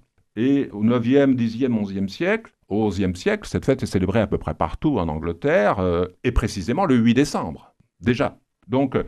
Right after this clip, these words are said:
pour dire que la liturgie a joué aussi un rôle très important dans le développement,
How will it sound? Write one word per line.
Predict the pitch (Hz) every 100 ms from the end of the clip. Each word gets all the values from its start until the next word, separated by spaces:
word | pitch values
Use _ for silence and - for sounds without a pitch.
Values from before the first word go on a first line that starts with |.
| - -
pour | - 131
dire | 196 196
que | 180 165 - _ -
la | 117 160
liturgie | 175 - 110 117 196 247 233 -
a | 98
joué | 107 143
aussi | 120 143
un | 113
rôle | 113 117 117
très | - 156 135
important | 117 101 - 104 113 - _ _
dans | 90 113 127 143 - _ _
le | 82 95
développement, | 147 131 120 - 107 104 196